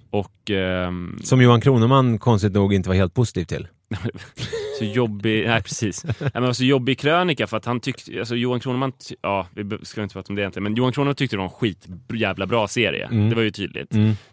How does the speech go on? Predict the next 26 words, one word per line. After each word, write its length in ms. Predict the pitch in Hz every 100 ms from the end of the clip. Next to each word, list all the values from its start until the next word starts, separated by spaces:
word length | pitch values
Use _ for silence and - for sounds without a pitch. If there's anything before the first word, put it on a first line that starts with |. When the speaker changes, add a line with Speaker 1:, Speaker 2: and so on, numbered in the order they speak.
| -
Speaker 1:
Fast 180 | 104
han 140 | 110 104
tyckte, 840 | 113 - _ - 98 95 90 78 -
han, 300 | 107 104 107 101 _
det 180 | 113
var 120 | 120 117
motvi-, 680 | 147 123 101 131 165 123
väldigt 360 | 123 170 135 135
motvilligt 500 | 143 135 - 175 147
som 60 | 117
han 80 |
tyckte 240 | 110 117 147
det 40 |
var 40 | 139
en 40 |
skit 320 | 113 123 87
jävla 180 | 98 90
Speaker 2:
Ja. 40 | 90
Speaker 1:
bra 160 | 87
serie. 320 | 87 - - -
Så 140 | -
han 140 | 104 104
hittade 380 | 107 - 92
då 160 | 87 87
att, 280 | 71 _
eh, 60 | -